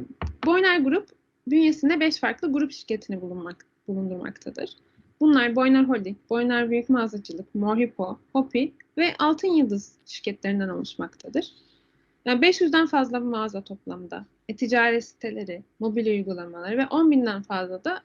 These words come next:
e, çalışanı mevcuttur. Türkiye'nin halka açık en büyük gıda ve elektronik dışı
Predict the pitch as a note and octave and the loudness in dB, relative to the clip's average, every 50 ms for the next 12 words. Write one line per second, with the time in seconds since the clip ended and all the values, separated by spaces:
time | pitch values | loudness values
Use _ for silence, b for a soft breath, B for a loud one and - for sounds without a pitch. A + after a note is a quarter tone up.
0 | _ - B3+ B3 A#3+ A#3 A#3 A#3+ - C#4 C4 B3 - B3 A#3 A3 F#3+ F3 E3+ - | _ -6 -4 -2 -2 -4 -4 -2 2 2 2 2 0 -2 -2 -2 -4 -6 -8 -14
1 | - _ - D4+ G#4 - _ _ _ _ _ _ - - F#4 E4+ - - C4+ A#3 | -18 _ -10 -10 -10 -10 _ _ _ _ _ _ -4 0 0 0 2 2 2 2
2 | B3 D#4 F#4+ F4 D4+ C#4 C#4 C4+ D4+ C#4 C4 C4+ - F4+ F#4+ - - - _ _ | 2 2 2 0 0 0 0 -2 -2 -2 -2 -2 -4 -6 -6 -6 -10 -20 _ _
3 | _ _ _ - E4+ E4+ D#4 C#4 B3 C4 E4+ - - _ _ _ - C4+ C4 D#4+ | _ _ _ 0 2 4 4 4 4 2 0 -2 -4 _ _ _ -4 0 2 4
4 | E4 E4 D#4 D4 C#4 C4+ C#4 C4+ - - C4+ B3+ B3 A3+ - - - - - E4 | 4 4 4 4 2 2 0 0 -2 -2 -2 -2 -4 -6 -12 -14 -14 -12 -10 -10
5 | - | -10